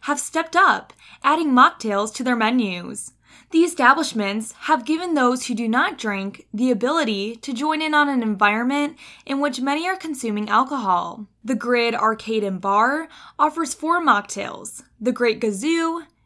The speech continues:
No Whammies, Swamp Thing, and the Smurf. Using a carbonated non-alcoholic beverage as a base,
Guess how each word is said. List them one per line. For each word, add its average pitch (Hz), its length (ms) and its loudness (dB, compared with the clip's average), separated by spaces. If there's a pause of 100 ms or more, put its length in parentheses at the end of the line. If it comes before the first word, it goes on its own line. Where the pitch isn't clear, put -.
No 226 260 2
Whammies, 330 760 -4 (260)
Swamp 285 480 0
Thing, 190 680 -8
and 233 340 0
the 208 160 -6
Smurf. - 640 -2 (160)
Using 320 280 2
a 262 80 -2
carbonated 381 760 2
non-alcoholic 285 960 4
beverage 196 480 -2
as 202 160 -4
a 190 60 -6
base, 214 560 -2